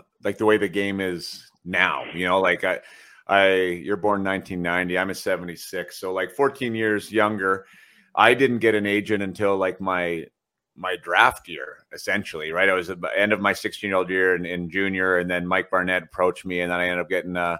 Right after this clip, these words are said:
you know, signing up with him. That happens, like, much, much earlier now. Uh, wh-, what, what role do they play right now as far as fr-, from, from your take as a coach now in the B C H L? Like, what, what are these advisors doing, and how do they interact with you?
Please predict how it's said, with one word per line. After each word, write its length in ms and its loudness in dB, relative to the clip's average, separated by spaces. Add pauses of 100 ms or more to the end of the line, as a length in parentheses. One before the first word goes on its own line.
(240)
you 80 -6
know, 300 2
signing 480 0
up 140 0
with 100 -4
him. 220 0
That 140 4
happens, 440 2
like, 220 -6
much, 340 -2
much 340 -4
earlier 540 0
now. 380 -6 (420)
Uh, 400 4 (180)
wh-, 260 -2
what, 220 4
what 220 4
role 200 6
do 120 2
they 160 4
play 340 2
right 240 2
now 220 0
as 100 -6
far 260 0
as 400 -10
fr-, 200 -16
from, 540 -4
from 180 -4
your 180 6
take 320 0
as 80 0
a 80 -4
coach 340 0
now 200 -2
in 80 -6
the 60 -10
B 180 -10
C 240 -10
H 260 -6
L? 320 2
Like, 140 -2
what, 120 -2
what 140 2
are 60 0
these 220 -2
advisors 580 0
doing, 320 0
and 100 -4
how 100 2
do 80 -4
they 120 -2
interact 500 0
with 140 -14
you? 200 -4